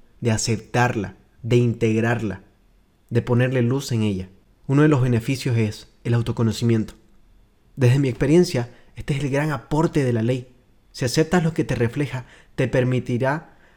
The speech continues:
ver qué hay en ti, qué está creando los conflictos en tus relaciones, no como un camino de condena, sino de transformación y sanación. El primer paso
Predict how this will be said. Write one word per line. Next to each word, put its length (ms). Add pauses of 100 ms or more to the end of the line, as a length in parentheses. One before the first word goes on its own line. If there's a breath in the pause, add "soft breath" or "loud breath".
(320 soft breath)
ver 440 (300 soft breath)
qué 200
hay 280
en 160
ti, 320 (500)
qué 100
está 220
creando 340
los 140
conflictos 540
en 100
tus 140
relaciones, 480 (540)
no 160
como 160
un 80
camino 380
de 100
condena, 500 (180)
sino 280
de 80
transformación 800
y 40
sanación. 580 (760)
El 160
primer 480
paso 500